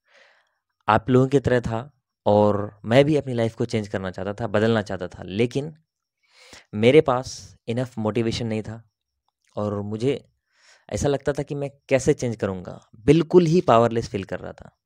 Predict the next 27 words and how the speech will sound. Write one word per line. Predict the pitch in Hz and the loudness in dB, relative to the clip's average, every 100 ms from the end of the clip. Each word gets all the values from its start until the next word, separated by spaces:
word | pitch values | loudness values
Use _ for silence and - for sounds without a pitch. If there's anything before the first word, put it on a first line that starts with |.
| - | -16
ऐसा | - | -8
लग | 113 110 | -6 -2
रहा | 117 | -2
था | 117 | -2
कि | 117 123 _ _ _ _ _ _ _ _ - | -8 -14 _ _ _ _ _ _ _ _ 4
पावर | 117 139 | 6 6
ही | 143 | 4
नहीं | 120 98 | -2 -6
है | |
मेरे | 92 90 | -10 -14
अंदर | 90 87 _ 110 | -18 -20 _ -10
और | 117 | -6
मैं | 127 139 139 _ _ _ _ - | -6 -8 -10 _ _ _ _ 0
कैसे | 151 175 | 2 2
कर | 135 | -2
पाऊँगा | 107 95 90 | -4 -6 -8
ये, | 92 - _ _ | -12 -16 _ _
अपने | 120 113 143 151 156 156 - - | -10 -4 -2 0 -2 -6 -20 -12
मन | 101 113 151 | -2 0 0
से, | - 135 | -2 -2
अपने | 113 123 | -2 -6
दिमाग | 104 110 117 139 | -4 -2 0 -2
से | 135 - 107 110 _ _ _ _ - | -4 -10 -10 -12 _ _ _ _ 2
कैसे | 131 156 | 2 2
जीत | 131 117 | -4 -4
पाऊँगा? | 107 92 87 - _ _ _ _ _ _ _ _ _ _ _ | -6 -6 -14 -20 _ _ _ _ _ _ _ _ _ _ _
क्योंकि | - 143 160 151 | -4 0 0 0